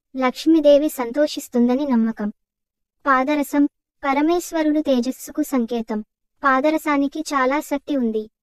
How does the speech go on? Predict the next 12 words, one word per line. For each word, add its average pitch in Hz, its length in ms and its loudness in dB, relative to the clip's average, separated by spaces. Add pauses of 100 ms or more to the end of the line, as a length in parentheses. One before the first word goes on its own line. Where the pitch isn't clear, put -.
(120)
పాదరసాన్ని 269 760 0 (440)
రుద్రవీర్యం 285 800 2
అని 247 200 -2 (180)
పురాణాలు 277 560 2
చెబుతున్నాయి. 247 720 -2 (460)
పూజ 294 240 6
గదిలో 269 440 2 (400)
పాదరసం, 285 560 2 (360)
గంధం 262 360 2
చెక్క 339 340 -6
కలిపి 285 380 0
ఉంచితే 254 400 0